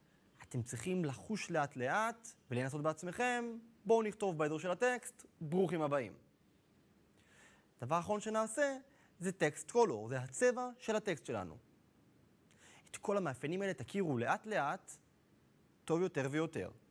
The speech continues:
בנוסף, נלחץ על הרקע ונגדיר את הטקסט באמצע שלנו. סנטר, סנטר. אפשר שיהיה סנטר בצורה מאונחת, או בצורה מאוזנת,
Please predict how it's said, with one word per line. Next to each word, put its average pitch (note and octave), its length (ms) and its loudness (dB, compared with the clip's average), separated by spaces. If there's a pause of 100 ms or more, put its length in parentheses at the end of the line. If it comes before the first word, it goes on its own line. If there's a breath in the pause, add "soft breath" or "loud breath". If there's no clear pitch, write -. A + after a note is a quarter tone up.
(1200 loud breath)
בנוסף, G#3+ 640 0
נלחץ C4+ 320 0
על G3 80 4
הרקע A#3 460 2 (160)
ונגדיר D3 760 0 (1120 loud breath)
את D#3+ 60 2
הטקסט - 640 -4 (200)
באמצע C#3 520 2
שלנו. C3 460 -2 (460)
סנטר, D3+ 720 2 (560)
סנטר. B2 540 0 (1120 loud breath)
אפשר C3+ 200 -4
שיהיה C3 240 -2
סנטר C3 380 -2
בצורה B2+ 380 0
מאונחת, F3 960 0
או A#2 60 -4
בצורה G#2+ 300 -4
מאוזנת, G3 1000 2